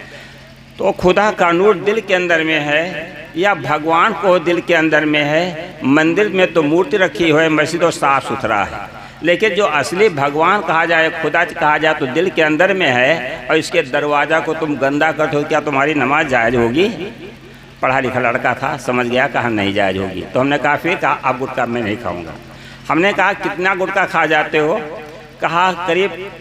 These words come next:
नब्बे रुपया का रोज़ गुटखा खा, खा जाते हैं।" अरे, छः रुपया एक साथ फाँक लिया वो, और दिन रात में कितना खाता रहा। मोबाइल पर जोड़ करके बताया कि तीस हज़ार रुपया का साल में हमारा गुटखा में ख़त्म हो जाता है।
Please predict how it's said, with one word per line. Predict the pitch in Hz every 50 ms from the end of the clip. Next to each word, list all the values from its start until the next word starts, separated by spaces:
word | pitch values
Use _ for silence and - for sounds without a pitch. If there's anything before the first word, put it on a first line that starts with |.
| 180
नब्बे | 139 139 156 165 160 147 151 202 214
रुपया | 202 170 175 - 175 170 170
का | 165 170 165
रोज़ | 160 160 165 160
गुटखा | 160 160 160 165 165 151
खा, | 160 - 147
खा | 139 156 139 147 139 131
जाते | 131 131 120 131 131 101
हैं।" | 90 76 76 - 90 - - - - - - -
अरे, | 165 165 185
छः | - - - 180 180 180 180
रुपया | 180 180 180 180 180 160 160 160
एक | 160 151 160 170 160 156
साथ | - 170 165 170 180
फाँक | - 165 165 175 147 147 156 160 -
लिया | 160 147 151 151 151 147
वो, | 131 139 156 - - 139 151 151 143 - - - - - -
और | 160 156
दिन | 123 139 185 175
रात | 160 175 175 175 170
में | 175 170
कितना | 175 156 151 170 180
खाता | 175 - 170 175 165 190 160
रहा। | 143 120 - - - 120 - - - - 113 - - - - - - - - - 123 127 135 135
मोबाइल | 120 123 156 165 170 170 175 170 190 202 196
पर | 170 202 185
जोड़ | 170 147 165 180 190 208
करके | 214 175 180 175 165 180 165
बताया | 156 170 175 170 165 175 185
कि | 190 165 185
तीस | 175 190 - 175 180 202 196 -
हज़ार | 170 175 180 175 175
रुपया | 170 160 175 175 170 165
का | - 170 156
साल | - - - 156 151 165 165
में | 170 165
हमारा | 147 160 156 160 156 151
गुटखा | 143 147 147 156 156 151
में | 147 151 143
ख़त्म | 156 143 120 147 143 135
हो | 127 127 123
जाता | 120 110 107 - 104
है। | 87 82 85 107 95 82